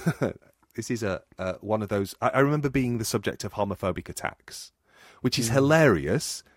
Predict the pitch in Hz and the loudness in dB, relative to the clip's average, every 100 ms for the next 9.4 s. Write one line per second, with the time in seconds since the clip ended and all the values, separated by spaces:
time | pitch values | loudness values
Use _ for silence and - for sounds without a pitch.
0 | _ - 107 101 90 82 _ _ - 95 | _ 2 4 6 4 0 _ _ -4 0
1 | 92 82 - _ - - 92 90 87 82 | 0 0 -6 _ -18 -4 0 0 0 -2
2 | 87 82 - 85 - 78 76 60 - - | -2 -4 -4 -4 -4 -6 -6 -8 -14 -20
3 | - - - 123 - _ _ - 143 151 | -20 -4 6 6 6 _ _ 0 4 4
4 | - 151 147 139 117 104 110 107 98 - | 6 4 6 4 4 4 2 2 2 2
5 | 127 101 - - - _ _ _ _ _ | 2 0 -4 -8 -10 _ _ _ _ _
6 | 98 101 92 90 - 143 80 92 - - | 2 4 4 -2 0 0 2 0 0 -10
7 | - _ _ _ _ _ _ _ _ - | -20 _ _ _ _ _ _ _ _ 4
8 | 113 107 - 127 139 107 87 85 80 101 | 6 8 8 8 8 4 4 2 2 4
9 | 78 76 - - | 4 -2 -8 -12